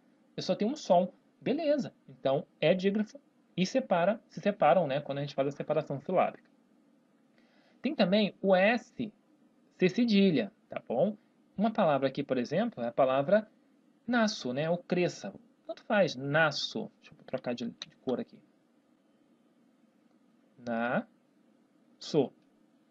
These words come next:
E como se separa a palavra? Note que naço, pessoal, nem pronuncio esse S, né? Esse S aqui eu não pronuncio, só pronuncio como se fosse só o C cedilha. Eu pronuncio dessa maneira, ó, naço.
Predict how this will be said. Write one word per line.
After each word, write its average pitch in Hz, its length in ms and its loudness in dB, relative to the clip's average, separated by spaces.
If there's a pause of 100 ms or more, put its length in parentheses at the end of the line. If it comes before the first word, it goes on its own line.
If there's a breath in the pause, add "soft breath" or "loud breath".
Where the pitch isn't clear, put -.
(240)
E 226 80 -2
como 330 180 -8
se - 100 -12
separa 240 360 2
a 214 40 -2
palavra? 196 320 -2 (120)
Note 269 280 0
que 226 100 0
naço, 190 340 0
pessoal, - 260 -2
nem 247 140 0
pronuncio 302 400 -2
esse 240 180 0
S, 180 300 4
né? 180 180 0 (460)
Esse 147 240 -2
S 147 280 2
aqui 143 140 -4
eu 160 40 -2
não 196 100 0
pronuncio, 233 480 0
só 190 100 -4
pronuncio 202 440 -2
como 233 160 -4
se 220 100 -6
fosse 233 400 0 (260 soft breath)
só - 180 2
o 233 40 2
C 254 100 -4
cedilha. 247 360 2
Eu 147 100 4
pronuncio 208 360 0
dessa 226 160 -2
maneira, 233 380 6
ó, 110 180 4
naço. 139 840 0